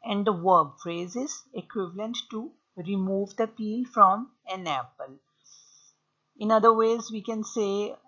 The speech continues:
separate the peel from an apple. So, affect an apple by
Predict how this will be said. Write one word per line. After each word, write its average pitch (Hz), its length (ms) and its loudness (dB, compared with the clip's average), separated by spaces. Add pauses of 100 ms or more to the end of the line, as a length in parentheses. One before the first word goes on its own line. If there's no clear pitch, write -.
(140)
separate 240 720 0
the 254 120 0
peel 202 440 -8
from 175 260 2
an 202 260 -4 (380)
apple. 151 460 -2 (800)
So, 247 500 -2 (920)
affect 247 480 0
an 233 220 -4
apple 208 460 -4
by 180 380 4